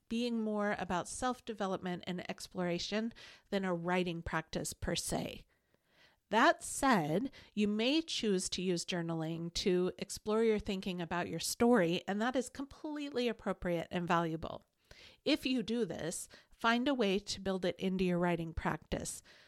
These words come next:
but don't let it substitute itself for writing forward on work that you eventually want to share with others, because journals are usually not that.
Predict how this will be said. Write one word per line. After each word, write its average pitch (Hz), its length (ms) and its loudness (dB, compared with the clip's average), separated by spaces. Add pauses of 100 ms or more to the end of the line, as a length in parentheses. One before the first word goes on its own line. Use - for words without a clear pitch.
(160)
but 214 160 -4 (160)
don't 233 360 0
let 240 240 2
it 233 140 0
substitute - 800 -2
itself 165 440 -2
for 190 220 -4
writing 190 380 -2
forward 208 680 2
on 190 220 -4
work 170 360 0
that 180 180 -4
you 190 100 0
eventually 196 640 -2
want 175 260 -4
to 175 60 -2
share 165 260 -2
with 165 240 -2
others, - 420 0 (300)
because 190 320 -2
journals 185 600 2 (240)
are 190 80 0
usually 170 420 2
not 160 260 -2 (120)
that. - 420 -6